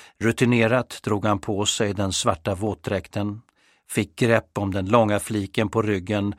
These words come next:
och drog igen blixtlåset ända upp till nacken. Han satte sig på huk,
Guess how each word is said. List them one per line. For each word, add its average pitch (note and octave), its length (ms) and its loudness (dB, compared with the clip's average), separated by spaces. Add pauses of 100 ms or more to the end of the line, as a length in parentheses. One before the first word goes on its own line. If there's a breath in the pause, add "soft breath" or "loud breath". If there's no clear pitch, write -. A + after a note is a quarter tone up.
(240 loud breath)
och C3+ 120 2
drog C3 260 4
igen G#2+ 280 4
blixtlåset G#2+ 1000 -2 (140)
ända G2+ 280 2
upp F2+ 160 -6
till G#2+ 120 -4
nacken. F2 520 -8 (840 soft breath)
Han F#2+ 120 -4
satte G#2 280 0
sig G#2+ 120 -2
på - 140 -4
huk, G#2+ 480 -4